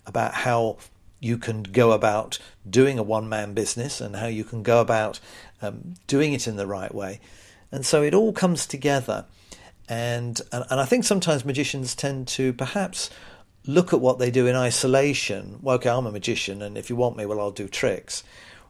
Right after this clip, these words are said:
rather than looking at what are, what does the client want,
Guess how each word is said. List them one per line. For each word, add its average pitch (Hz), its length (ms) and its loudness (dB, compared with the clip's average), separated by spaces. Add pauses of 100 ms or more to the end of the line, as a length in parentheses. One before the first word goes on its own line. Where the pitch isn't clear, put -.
(120)
rather 139 460 6
than 120 220 0
looking 120 320 -2
at 110 260 -2 (440)
what 120 480 2 (100)
are, 131 200 0
what 170 260 -4
does 202 140 4
the 175 60 2
client 143 380 0
want, 107 480 -4